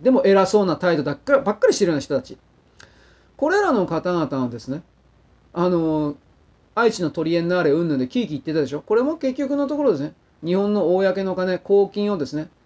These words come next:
泥棒す-、泥棒するというシステムの下にぶら下がっていた人たちだからです。この言論の自由というのは彼らにとってだけの言論の自由です。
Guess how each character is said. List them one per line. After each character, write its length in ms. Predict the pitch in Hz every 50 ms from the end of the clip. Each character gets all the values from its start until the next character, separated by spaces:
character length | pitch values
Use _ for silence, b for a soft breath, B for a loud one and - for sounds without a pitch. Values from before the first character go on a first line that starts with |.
| _ _ -
泥 280 | 156 180 196 214 220 208
棒 260 | 214 220 220 220 214
す-、 320 | 214 - 214 220 214 208 208 165
泥 240 | 175 214 240 240
棒 180 | 214 240 233 233
す 160 | 226 233 247
る 120 | 262 269 262
と 80 | 208
い 20 | 165
う 40 |
シ 180 | - - 226 240
ス 40 | -
テ 100 | - 170
ム 100 | 151 135
の 80 | 135
下 200 | - - - 180
に 80 | 147 131
ぶ 140 | 120 - 156
ら 100 | 185 185
下 140 | 185 202 208
が 100 | 214 208
っ 80 | 208
て 100 | - 220
い 60 | 214
た 120 | 208 226 208
人 160 | - - 254
た 120 | 254 202
ち 80 | 127 107
だ 100 | 131 127
か 80 | 123 104
ら 80 | 104
で 60 | -
す。 140 | - - b b b b b b b b
こ 80 | 214
の 100 | 233 226 202
言 200 | 233 311 403 415
論 120 | 330 262
の 80 | 208 175
自 140 | 143 147
由 100 | 175 190
と 80 | 190 165
い 40 | 143
う 20 |
の 60 | 135
は 60 | 127 127
彼 300 | - - 277 359 427 415
ら 120 | 349 247
に 160 | 196 175 151 -
と 140 | - 262
っ 60 | 269 -
て 140 | - 185
だ 140 | 147 175 190
け 80 | 180 -
の 120 | 311 202
言 200 | 151 185 220 247
論 160 | 208 165 147
の 100 | 139 131
自 140 | 123 110 127
由 80 | 151 147
で 100 | 123 117
す。 140 | - -